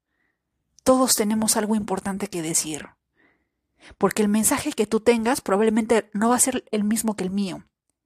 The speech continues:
Pero el mensaje que tú tengas que dar o compartir va a ser tu legado para ciertas personas.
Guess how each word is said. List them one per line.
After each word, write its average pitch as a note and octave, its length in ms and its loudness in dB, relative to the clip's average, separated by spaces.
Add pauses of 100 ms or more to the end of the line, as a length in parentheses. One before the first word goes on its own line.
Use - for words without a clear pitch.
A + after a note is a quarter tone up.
(340)
Pero G3 140 2
el G3 80 4
mensaje G#3+ 380 0
que G#3 100 -2
tú G#3+ 140 -4
tengas G#3+ 340 0
que - 140 -2
dar G3 180 2
o F#3+ 80 -2
compartir F3 600 -4 (320)
va G3 240 4
a A3 60 2
ser G#3+ 340 4 (1300)
tu A3 160 2
legado G3+ 760 2 (380)
para F3+ 200 -6
ciertas A3 400 -2
personas. G#3 720 -4